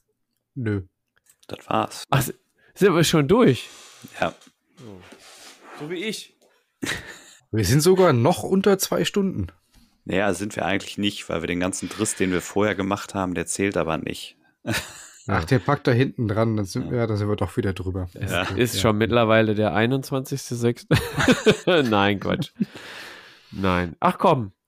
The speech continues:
Speaker 3: ich, ich glaub, das, das Thema war, äh, interessant. Ich denke mal, der ein oder andere hat was mitgenommen.
Speaker 2: Ja, ich glaub,
Speaker 3: Der
Speaker 2: die
Speaker 3: ein
Speaker 2: sind
Speaker 3: oder
Speaker 2: auch
Speaker 3: andere
Speaker 2: richtig
Speaker 3: wird auch
Speaker 2: sympathisch rübergekommen an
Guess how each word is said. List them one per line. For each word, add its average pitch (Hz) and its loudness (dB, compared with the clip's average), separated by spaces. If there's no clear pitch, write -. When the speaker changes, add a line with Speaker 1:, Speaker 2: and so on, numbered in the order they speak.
Speaker 3:
ich, - 0
ich - -2
glaub, 165 2
das, 147 0
das 139 -4
Thema 160 2
war, 139 4
äh, 123 6
interessant. 156 -2
Ich - -4
denke 143 -2
mal, 123 4
der 123 2
ein 143 2
oder 123 2
andere 120 2
hat 117 -2
was - -6
mitgenommen. 113 0
Speaker 2:
Ja, - -10
ich - -18
glaub, 95 -2
Speaker 3:
Der 113 6
Speaker 2:
die 104 8
Speaker 3:
ein 135 8
Speaker 2:
sind 135 6
Speaker 3:
oder 127 4
Speaker 2:
auch 120 6
Speaker 3:
andere 127 6
Speaker 2:
richtig 123 4
Speaker 3:
wird 107 6
auch 117 2
Speaker 2:
sympathisch 110 -2
rübergekommen 95 -2
an 101 0